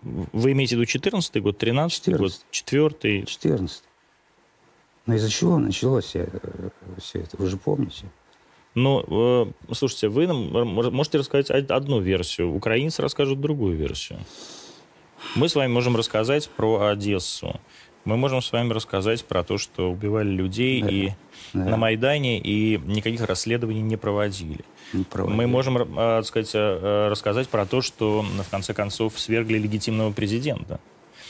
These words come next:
Speaker 1: Но его свергали дважды.
Speaker 2: Да, но мы можем еще сказать о том, что, э, весь народ, э, скакал и призвал, чтобы нас с вами убить.
Speaker 1: Москаляку на геляку.
Speaker 2: Да. Нас с вами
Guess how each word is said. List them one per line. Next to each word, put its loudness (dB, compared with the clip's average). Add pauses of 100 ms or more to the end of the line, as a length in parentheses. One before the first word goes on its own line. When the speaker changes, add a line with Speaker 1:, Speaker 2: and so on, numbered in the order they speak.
(260)
Speaker 1:
Но 2
его 2
свергали 0
дважды. -2
Speaker 2:
Да, 2
но 4
мы 2
можем 2
еще -2
сказать 0
о 2
том, 0
что, 0
э, 0 (320)
весь 2
народ, 2
э, 0
скакал 0 (380)
и 4
призвал, 2
чтобы -2
нас 2
с -10
вами 2
убить. -2 (1200)
Speaker 1:
Москаляку 0
на 0
геляку. 0 (320)
Speaker 2:
Да. -6 (920)
Нас 2
с -8
вами 0